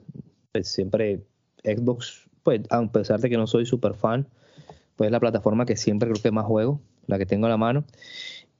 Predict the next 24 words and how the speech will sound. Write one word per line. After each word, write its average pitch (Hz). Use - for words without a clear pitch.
Y, 120
bueno, 131
aquí 143
me 151
despacho 135
yo, 143
pues, 101
eh, 95
creo 104
que 131
a 120
comienzo 117
de 135
año 131
empecé 127
con 123
un 120
juego 127
que 127
se 117
llama 123
The 123
Forgotten 110
City. 135